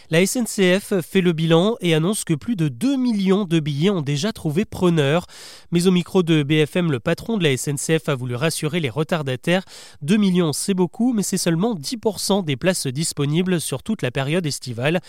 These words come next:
Il en reste donc pas mal. En revanche, ce qu'il ne dit pas, c'est que cette très forte demande fait mécaniquement exploser les prix. Selon plusieurs comparateurs en ligne, les prix des trajets sont actuellement vingt à trente pour cent plus cher qu'à la même période l'an dernier.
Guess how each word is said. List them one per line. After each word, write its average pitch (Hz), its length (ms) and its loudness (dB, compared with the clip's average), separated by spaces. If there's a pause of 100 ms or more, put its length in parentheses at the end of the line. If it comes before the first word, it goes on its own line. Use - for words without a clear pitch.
(280)
Il 127 120 -4
en 123 60 0
reste 151 280 -4
donc 160 320 -2
pas 180 180 0
mal. 131 300 2 (380)
En 190 120 4
revanche, 190 500 2
ce 143 160 -4
qu'il 156 220 -2
ne 151 100 2
dit 147 140 -2
pas, 160 160 0
c'est 143 160 -6
que 143 160 -4
cette 135 380 -2
très 190 220 0
forte - 380 -4
demande 190 580 2
fait 151 180 -4
mécaniquement 185 800 0
exploser 151 520 -2
les 135 100 0
prix. 202 260 -2 (400)
Selon 165 280 2
plusieurs 185 360 0
comparateurs 147 600 -2
en 135 80 2
ligne, 190 340 2
les 131 160 -2
prix - 220 -6
des 131 100 -2
trajets 175 440 -2
sont 170 260 -4
actuellement 165 480 0
vingt 170 300 -2 (100)
à 151 160 0
trente - 340 -4
pour 170 220 -4
cent 233 160 -4
plus 151 160 -4
cher 220 320 -2
qu'à 151 100 -2
la 131 140 0
même 220 240 0
période 156 400 0
l'an 151 120 2
dernier. 143 380 2